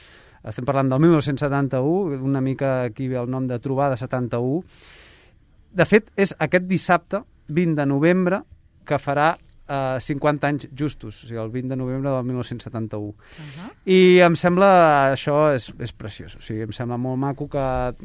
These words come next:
Speaker 1: en el fons, eh, una cosa de les que vaig veure jo, que em va cridar molt l'atenció, que la inauguració del passat dimecres vam veure de
Speaker 2: Sí.
Speaker 1: l'exposició. Des de que jo estic a l'acadèmia,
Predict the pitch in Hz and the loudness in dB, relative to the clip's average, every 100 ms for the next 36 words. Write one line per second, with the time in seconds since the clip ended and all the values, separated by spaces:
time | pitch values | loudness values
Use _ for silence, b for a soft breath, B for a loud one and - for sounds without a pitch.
0 | - 143 131 - 156 156 - B B B | -8 -6 -4 -2 0 -2 -8 B B B
1 | - 131 127 120 - 170 180 180 175 185 | -6 -4 -2 -6 -6 -2 2 4 4 4
2 | 160 - 147 147 156 160 147 147 147 143 | 2 0 -2 2 2 4 4 2 4 2
3 | 156 127 - 123 123 127 135 135 131 127 | 0 -6 -6 -4 -2 -4 -2 -4 -4 -4
4 | 123 - 139 131 123 127 135 120 131 120 | -6 -6 -6 -4 -4 -2 -2 -2 -4 -4
5 | - 160 151 127 123 139 127 131 127 123 | 0 2 2 -2 -4 -8 -8 -6 -6 -6
6 | 131 131 123 120 117 120 127 127 120 117 | -4 -4 -4 -6 -4 -4 -4 -4 -4 -6
7 | 117 - 120 110 135 175 - b b b | -8 -8 -8 -6 -6 -6 -10 b b b
8 | b b b - - - 180 160 160 165 | b b b -20 -14 2 4 4 4 4
9 | 185 - 147 143 135 131 139 160 185 | 4 2 0 0 0 0 0 0 -2